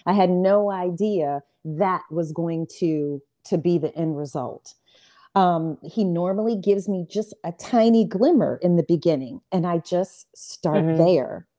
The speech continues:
Speaker 2: Mm-hmm.
Speaker 1: And as I, it's like, "Okay, Lord, what am I doing first?" And then I just start with that. And then the next element comes, and the next element comes, and it comes until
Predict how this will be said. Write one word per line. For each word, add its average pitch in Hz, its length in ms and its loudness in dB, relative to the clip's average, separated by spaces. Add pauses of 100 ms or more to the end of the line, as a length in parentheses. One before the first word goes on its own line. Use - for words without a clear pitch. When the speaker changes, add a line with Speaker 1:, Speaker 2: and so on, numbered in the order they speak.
(680)
Speaker 2:
Mm-hmm. 160 300 0 (340)
Speaker 1:
And 180 460 -2 (160)
as 180 280 2
I, 160 340 -2 (480)
it's 180 180 -4
like, 175 220 -4
"Okay, 220 380 -2
Lord, 165 340 -2
what 175 280 0
am 185 120 -6
I 185 80 -6
doing 180 340 -4
first?" 131 540 -10 (180)
And 180 140 0
then 170 120 0
I 156 120 -4
just - 420 -6
start - 500 -2
with 170 200 -2
that. 123 400 -8 (240)
And 175 260 2
then 185 400 2 (240)
the 185 80 4
next 185 460 0
element 156 420 -2
comes, - 560 -10 (220)
and 190 180 6
the 190 60 6
next 220 400 0
element 156 420 0
comes, 139 540 -8
and 175 120 0
it 165 120 -4
comes 190 520 -4
until 170 680 4